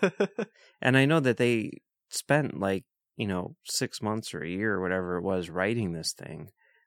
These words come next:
Speaker 2: But just the fact that, you know, this is what they got to, I think is pretty awesome.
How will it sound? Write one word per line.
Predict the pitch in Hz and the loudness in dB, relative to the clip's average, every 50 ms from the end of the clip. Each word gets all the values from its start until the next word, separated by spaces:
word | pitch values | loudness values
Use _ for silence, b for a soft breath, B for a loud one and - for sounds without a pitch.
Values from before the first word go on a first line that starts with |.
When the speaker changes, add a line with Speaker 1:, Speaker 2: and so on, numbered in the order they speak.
| _ _ 120 | _ _ -2
Speaker 2:
But | 104 110 101 90 - - 151 | 2 4 4 4 2 -2 -12
just | 104 - 120 110 104 - - - | -8 -4 -4 -4 -4 -6 -8 -10
the | 101 | -10
fact | - - 110 101 98 - - | -6 -2 -2 -2 -2 -4 -4
that, | 95 90 85 - - | -4 -4 -4 -6 -8
you | - 107 101 | -10 -8 -6
know, | 90 85 82 82 87 _ _ _ _ _ _ _ _ _ _ _ _ - | -6 -6 -6 -8 -12 _ _ _ _ _ _ _ _ _ _ _ _ -6
this | 113 - - | -4 -4 -4
is | 104 92 | -6 -4
what | 101 98 - | -4 -6 -6
they | - 85 | -6 -8
got | 82 95 98 110 107 - | -4 -2 0 0 -2 -4
to, | - - 92 85 82 82 - _ _ _ _ _ _ _ _ _ _ - | -6 -8 -6 -6 -6 -10 -14 _ _ _ _ _ _ _ _ _ _ -14
I | - | -10
think | 107 92 95 | -8 -8 -8
is | - - | -10 -10
pretty | - 104 90 85 85 | -10 -8 -8 -6 -6
awesome. | 85 90 92 - - | -8 -8 -10 -12 -16